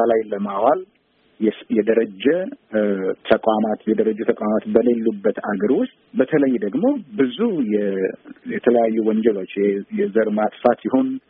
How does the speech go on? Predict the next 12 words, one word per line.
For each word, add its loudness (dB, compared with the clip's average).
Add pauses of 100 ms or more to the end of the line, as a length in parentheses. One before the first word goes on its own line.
ስብና 0
ላይ 2
የሚደረግ 0 (180)
እነዚህ 0
የመሳሰሉ፣ 0 (680)
እ፣ 0
ወንጀሎች 2
በብዛት 2
የተካሄዱት -4
በአፍሪካ 0
ውስጥ -2
ነው። -6